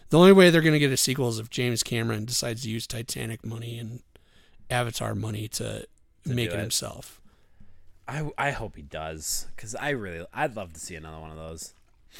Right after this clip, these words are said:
Speaker 2: I think it's great.
Speaker 1: Um, yeah, and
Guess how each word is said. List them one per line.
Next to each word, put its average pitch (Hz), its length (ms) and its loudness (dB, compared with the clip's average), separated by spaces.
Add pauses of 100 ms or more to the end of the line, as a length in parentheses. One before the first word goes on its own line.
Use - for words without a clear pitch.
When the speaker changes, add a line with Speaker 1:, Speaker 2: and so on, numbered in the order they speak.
(300)
Speaker 2:
I 107 60 -8
think 107 140 -8
it's 67 100 -18
great. 73 360 -16 (760)
Speaker 1:
Um, 139 540 2 (1200)
yeah, 147 380 8
and 156 260 2